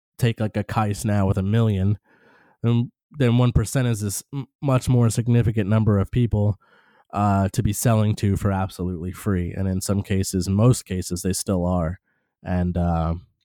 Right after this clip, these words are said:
that's an interesting thing. I mean, you gotta, you gotta m-, mind your own business and not watch people's pockets. But if I g-,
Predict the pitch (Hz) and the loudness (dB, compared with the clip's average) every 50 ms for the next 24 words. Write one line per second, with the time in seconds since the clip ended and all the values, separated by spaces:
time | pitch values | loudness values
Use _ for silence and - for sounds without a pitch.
0 | _ - - 120 120 - 160 147 147 139 147 127 - 135 127 117 - 123 107 101 | _ -2 -2 0 0 2 2 2 2 4 2 0 2 2 0 0 0 0 0 2
1 | 110 110 107 110 120 123 131 127 123 120 120 - 131 135 135 135 135 127 127 139 | 2 2 2 4 4 4 4 4 2 2 0 0 0 2 2 4 4 4 4 2
2 | - _ _ - 139 135 135 143 147 139 151 156 156 160 156 147 135 120 107 123 | 0 _ _ -2 0 2 4 4 4 6 6 6 6 6 6 4 2 2 0 -2
3 | 139 139 - 147 135 127 127 127 123 120 123 123 127 - - - 147 139 - 151 | -2 -2 -2 -2 -2 0 -2 -2 0 0 0 0 0 -2 -2 -4 -2 0 0 -2
4 | - - - 175 175 151 - - 117 113 - - - - 104 98 95 101 - _ | -2 0 2 2 2 2 0 -4 -6 -6 -6 -8 -4 -2 -2 -2 -2 -4 -6 _
5 | _ _ _ _ _ _ _ _ _ _ - - 131 - 160 147 143 127 - 170 | _ _ _ _ _ _ _ _ _ _ -10 -8 -4 -2 0 0 0 -2 -2 -4